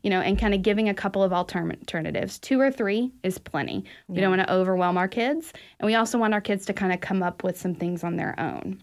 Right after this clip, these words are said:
Speaker 2: Yeah. I know this is something that, like, you've probably implemented since
Speaker 1: <laughs>
Speaker 2: Maddie was little, but I'm just envisioning, <laughs> like, like, the first time that I did that to Harper, 'cause after you and I, uh, connected, we started
Speaker 1: Mm-hmm.
Speaker 2: introducing some of this language in our home.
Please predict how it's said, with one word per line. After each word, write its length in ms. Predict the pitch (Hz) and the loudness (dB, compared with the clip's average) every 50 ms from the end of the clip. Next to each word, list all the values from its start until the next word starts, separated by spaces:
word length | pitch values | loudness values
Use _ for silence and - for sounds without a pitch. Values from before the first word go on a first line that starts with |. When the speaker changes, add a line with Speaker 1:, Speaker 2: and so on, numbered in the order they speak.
| _ | _
Speaker 2:
Yeah. 260 | - 180 175 160 151 156 147 - _ _ _ _ _ _ _ _ _ _ _ _ _ - - | -10 -8 -8 -8 -8 -10 -14 -18 _ _ _ _ _ _ _ _ _ _ _ _ _ -8 -4
I 40 | 214 | -2
know 160 | 226 247 240 | 0 0 2
this 180 | 247 240 - | 0 0 -2
is 100 | 214 190 | -2 -4
something 380 | - - 185 180 175 185 180 180 | -2 -2 -2 -2 0 0 0 0
that, 160 | 175 165 160 | 2 2 2
like, 280 | 160 175 165 165 165 - | 2 0 0 0 -2 -6
you've 340 | - 185 196 240 240 - - | -8 -2 0 2 2 2 2
probably 300 | 214 185 175 180 180 165 | 0 0 2 2 0 0
implemented 560 | 165 175 160 269 262 - 311 - 180 277 262 | 2 4 4 6 6 6 6 6 6 4 4
since 260 | 254 202 185 175 - | 4 2 2 2 2
Speaker 1:
<laughs> 20 | - | 2
Speaker 2:
Maddie 280 | 190 175 175 180 185 | 2 2 2 0 0
was 180 | 180 180 175 175 | -2 -2 -2 -2
little, 220 | 196 196 196 190 | -2 -2 -2 -2
but 120 | 180 196 185 | -2 0 0
I'm 140 | 180 208 220 | 0 0 0
just 220 | 247 254 247 - | 0 0 0 -2
envisioning, 880 | - - 214 220 196 196 202 - - - - 277 277 254 262 262 254 - | -6 -4 -4 -2 0 0 -2 -2 -2 0 4 4 6 6 6 4 4 4
<laughs> 20 | |
like, 160 | 269 - - - - - - - - - - - _ _ _ - | 2 0 0 -4 -14 -16 -18 -18 -18 -20 -20 -20 _ _ _ -6
like, 160 | 220 208 214 | -4 -4 -2
the 100 | - 214 | -2 -2
first 280 | 208 214 190 196 220 - | -2 0 0 0 0 0
time 180 | 233 196 202 | 0 0 0
that 100 | 202 185 | 0 0
I 120 | 180 180 180 | 0 0 0
did 180 | 175 185 175 | 0 0 0
that 140 | 180 170 165 | 0 0 0
to 80 | - 180 | -2 -2
Harper, 320 | 190 185 175 170 165 165 | -2 -2 -2 -2 -2 -4
'cause 160 | 160 214 190 | -4 -4 -2
after 400 | 190 180 185 180 202 185 180 180 | -2 -2 -2 -2 -2 -2 0 -2
you 240 | 170 170 185 202 196 | -2 -4 -4 -6 -4
and 80 | 190 180 | -2 0
I, 380 | 180 185 185 185 185 185 170 - - - - _ _ _ | 0 0 0 -2 -2 -4 -6 -10 -14 -20 -20 _ _ _
uh, 180 | - 185 180 175 | -2 -2 -2 -2
connected, 580 | 175 220 196 175 175 - - 190 185 185 180 | -2 -2 -2 -2 -4 -2 -2 -2 -2 0 -2
we 80 | 175 190 | -4 -2
started 380 | 180 247 233 - - 175 - - | 0 0 2 2 4 2 2 0
Speaker 1:
Mm-hmm. 160 | - - - | -2 -4 -6
Speaker 2:
introducing 400 | 196 180 196 185 185 175 190 175 | -8 -6 -4 -6 -4 -4 -4 -6
some 140 | 175 185 175 | -4 -4 -4
of 40 | |
this 140 | 175 175 175 | -4 -4 -2
language 320 | 180 165 165 170 170 175 175 | -2 -2 -2 -2 -2 -2 -2
in 80 | 170 | -2
our 140 | 160 156 170 | -2 -2 -2
home. 380 | 180 175 165 170 170 170 170 170 | -2 0 0 0 0 -2 -2 -4